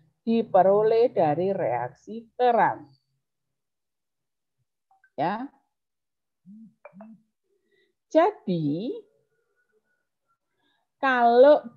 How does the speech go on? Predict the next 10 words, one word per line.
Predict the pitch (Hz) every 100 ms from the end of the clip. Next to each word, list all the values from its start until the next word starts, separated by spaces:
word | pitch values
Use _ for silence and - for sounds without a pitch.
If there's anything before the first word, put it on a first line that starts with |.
| 254
dilihat | 247 247 269 277 180 185 190 - - _ _ _ _
di | 208 202 -
gambar | 202 196 185 180 165 -
ini, | 196 139 135 147 311 302 - _ _ _ _ _ _ _ _ _ _ _ _ _ _
ketergantungan | 302 294 - 285 277 - 226 180 196 - 294 294 294 277
yang | 269 269 254 254 254
nyata | 262 294 453 - 285 247 220
dari | 208 185 180 190
reaksi | 196 196 180 170 - 185 - _
terang | - 277 262 170 135 160 202 233